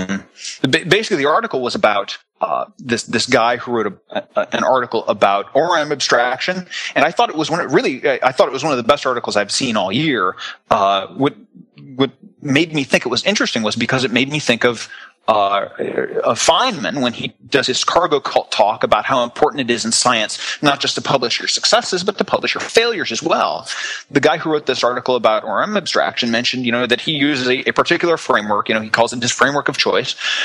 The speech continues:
and then he proceeds in that article to try to do some work outside of that framework because he realizes there are other ways to do things, and he wants to try to unify those ways of doing things.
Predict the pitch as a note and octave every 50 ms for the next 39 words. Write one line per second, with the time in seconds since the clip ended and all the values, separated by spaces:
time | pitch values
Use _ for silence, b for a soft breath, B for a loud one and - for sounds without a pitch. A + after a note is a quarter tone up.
0 | B B B - E3 F3+ F#3 - - F#3 F3+ - - E3 E3 F3 F3+ D#3 C#3+ -
1 | - D#3+ D#3 D#3+ D3 C#3 A#2+ A#2+ B2 B2+ B2+ - C3 - - - D#3+ C#3+ C#3+ C3+
2 | B2+ A2+ C#3+ D3 - - C#3+ B2 A#2 - - C3+ A2+ - - - F3 G#3+ A3+ G3
3 | D3+ C3 E3 - - - - A#2+ A2+ A2+ A#2 C#3+ D#3+ - G3+ F3+ D#3+ - - E3
4 | D#3 F3+ - - C#3+ E3 D3+ D#3+ D#3+ - E3 C#3+ C#3 D3 C#3+ C#3+ C#3+ D3 C3 B2+
5 | B2+ C#3 - - C3 A#2+ A2+ A#2+ B2 - B2 B2+ B2+ - C#3 C3+ C#3 - - -
6 | - - D#3 D3 C3+ B2 A#2 C#3 D#3+ D#3+ D3+ - - - A#2+ A2+ G#2 G#2+ A2 G#2
7 | - A2 A2 G#2 - G2+ F#2+ G#2 F#2+ F2+ - - - F#2+ G#2+ B2 -